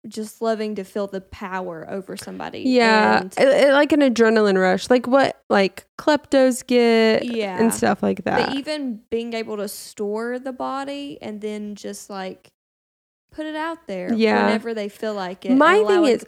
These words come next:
Speaker 1: people to discover it.
Speaker 2: I also somewhat believe that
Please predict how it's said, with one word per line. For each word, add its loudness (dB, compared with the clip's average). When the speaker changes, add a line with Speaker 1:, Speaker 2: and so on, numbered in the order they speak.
Speaker 1:
people -10
to -10
discover -14
it. -8
Speaker 2:
I 4
also 4
somewhat 2
believe 0
that 0